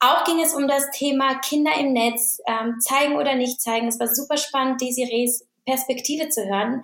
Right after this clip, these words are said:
als Kinderärztin und angehende Psychotherapeutin. Und um das Ganze noch zu vervollständigen, war mir ein Anliegen, auch noch über die körperliche Gesundheit der Kinder zu sprechen, also die Sicherheit der Kinder rein auf,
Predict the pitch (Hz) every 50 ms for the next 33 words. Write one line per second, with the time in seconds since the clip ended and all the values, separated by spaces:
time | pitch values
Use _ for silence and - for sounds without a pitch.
0 | - - - - - - - - - _ - 247 254 277 285 254 - - - 294
1 | 294 302 - - 214 214 220 214 - 247 247 240 226 233 - 220 226 254 254 247
2 | 247 240 240 226 233 - - 247 247 269 254 - 208 196 190 185 185 - - 180
3 | 180 180 - - 247 302 370 349 - _ _ _ _ _ _ _ _ _ _ _
4 | - - - 285 320 392 - - - 294 285 285 285 277 285 - 247 277 330 330
5 | - 320 277 269 277 269 269 - - - - - 359 359 - 294 302 - - 269
6 | 285 294 294 - - 254 240 240 240 240 269 330 339 - - - - - - -
7 | - 240 269 311 330 339 339 285 277 269 262 277 269 277 277 262 285 269 269 269
8 | - - - 262 285 349 339 - - 320 311 285 285 285 240 262 247 247 247 240
9 | - - 262 302 320 330 320 277 240 240 - 240 247 233 214 214 214 214 214 220
10 | 233 - - 220 - - - 214 214 214 214 214 - 226 - - - - 208 196
11 | 196 - 277 277 - 226 233 226 220 - 233 226 226 - 254 311 359 - 370 294
12 | 277 285 285 277 254 240 247 - - 269 262 247 247 240 247 233 226 240 262 277
13 | 269 - - - 233 247 240 240